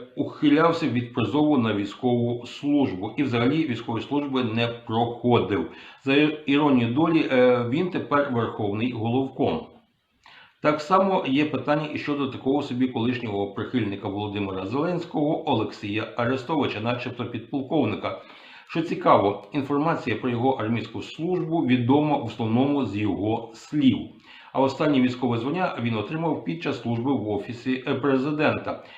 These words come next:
Такий собі офіцер-заочник. Чого ніколи не було, так це, для прикладу, спогадів його бойових побратимів про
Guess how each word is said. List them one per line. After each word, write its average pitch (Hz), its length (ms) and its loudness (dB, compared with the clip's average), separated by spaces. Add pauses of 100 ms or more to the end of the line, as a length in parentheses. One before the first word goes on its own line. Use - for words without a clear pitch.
(240)
Такий 196 220 -2
собі 123 260 2
офіцер-заочник. 113 1500 -2 (1900)
Чого 165 560 6
ніколи 156 600 4
не 143 160 4
було, 160 440 2
так - 320 -4
це, 190 300 0
для 120 120 4
прикладу, 151 440 0
спогадів 117 1160 -2
його 127 420 2
бойових 120 720 2
побратимів 143 800 0
про 160 400 0